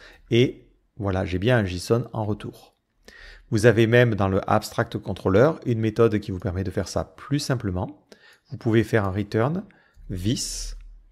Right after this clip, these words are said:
json. Donc si vous regardez à l'intérieur, bon, ça va faire des trucs en plus, mais à la fin, ça retourne ni plus ni moins qu'une json response.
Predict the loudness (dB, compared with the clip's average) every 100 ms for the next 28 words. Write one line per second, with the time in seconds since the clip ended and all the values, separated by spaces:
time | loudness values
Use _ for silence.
0 | -12 -8 -8 -4 -4 -6 -14 -14 -18 -20
1 | _ _ _ _ _ _ _ _ _ _
2 | -8 -6 -4 0 4 6 6 6 4 2
3 | -2 2 4 4 2 -8 -10 -4 -4 0
4 | -2 0 -4 -4 -8 -10 -8 -4 -4 -4
5 | -2 2 2 0 -4 -2 -4 -4 -4 -6
6 | -4 -4 -4 -4 -4 -4 -4 -4 -4 -4
7 | -6 -6 -6 -4 -6 -8 -14 -14 -18